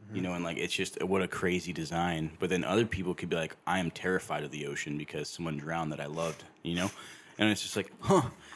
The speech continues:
Speaker 1: it's interesting how God's creation can be so beautiful, but yet so ugly to somebody else. And then it made me think of, like, people.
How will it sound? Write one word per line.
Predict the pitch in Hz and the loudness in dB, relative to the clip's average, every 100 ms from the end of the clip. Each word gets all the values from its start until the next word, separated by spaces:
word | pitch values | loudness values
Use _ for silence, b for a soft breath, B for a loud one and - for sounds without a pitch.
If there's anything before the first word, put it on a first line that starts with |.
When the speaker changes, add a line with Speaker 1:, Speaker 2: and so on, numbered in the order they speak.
| B | B
Speaker 1:
it's | - - | 0 0
interesting | 127 131 131 - 107 | 0 0 0 0 2
how | 98 | 2
God's | 95 101 98 | 2 2 0
creation | - 92 90 - 101 | -4 -2 0 0 -2
can | 92 90 | 0 -2
be | 90 | -2
so | - | -2
beautiful, | 87 85 87 87 107 | -2 -2 -4 0 0
but | 87 85 53 | 2 0 -2
yet | 85 - | -4 -4
so | - 69 | -6 -4
ugly | 78 82 | -4 -6
to | 76 | -8
somebody | 76 82 78 76 | -10 -8 -8 -6
else. | 80 76 - B B B B B B B _ _ _ _ _ _ _ _ _ _ - | -6 -8 -12 B B B B B B B _ _ _ _ _ _ _ _ _ _ -2
And | 90 | 0
then | 90 | 0
it | |
made | 87 | 0
me | 85 | -2
think | - 92 | -2 -2
of, | |
like, | 87 73 | -2 -2
people. | - 85 80 76 | -6 -8 -6 -6